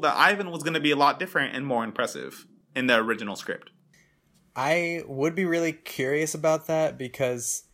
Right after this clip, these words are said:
Speaker 2: I know you say that the only reason this movie is bad is because they had to shove in all of the Avengers stuff, but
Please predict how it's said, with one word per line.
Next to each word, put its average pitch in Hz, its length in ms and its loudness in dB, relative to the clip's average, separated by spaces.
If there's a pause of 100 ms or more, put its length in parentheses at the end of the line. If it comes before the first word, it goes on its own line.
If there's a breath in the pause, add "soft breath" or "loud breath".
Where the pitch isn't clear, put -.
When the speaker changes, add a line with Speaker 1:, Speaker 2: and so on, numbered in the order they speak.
(300)
Speaker 2:
I 127 100 -2
know 135 80 0
you 143 140 2
say 135 240 2
that 127 160 0
the 123 100 0
only 127 160 -2
reason 123 300 -2
this 120 160 -8
movie 120 280 -4
is 110 120 -6
bad 113 400 0
is 110 160 -4
because 110 340 -4
they 110 80 -2
had 110 120 -2
to 107 60 -8
shove 110 240 -2
in 110 120 -4
all 110 140 -2
of 107 100 -6
the 110 100 -6
Avengers 110 460 -6
stuff, 147 500 -2
but 113 480 -4